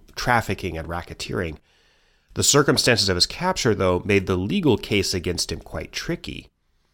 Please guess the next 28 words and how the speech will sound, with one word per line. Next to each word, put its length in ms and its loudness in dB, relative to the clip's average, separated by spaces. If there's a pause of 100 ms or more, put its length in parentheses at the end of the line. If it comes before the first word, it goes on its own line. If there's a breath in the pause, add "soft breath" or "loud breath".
(240)
He'd 220 0
been 120 0
captured 400 0
during 200 2
a 60 -2
military 520 2
operation, 680 -4
so 500 0 (100)
was 240 2
he 100 2
a 60 0
prisoner 420 -2
of 160 -8
war, 460 2 (480 soft breath)
in 180 6
which 200 2
case 180 2
the 100 -4
Geneva 460 2
Convention, 640 -4
not 320 0
U 100 -2
S 160 -2
domestic 560 -6
law, 340 -2
applied? 640 -4 (1040)
These 260 0
questions 400 2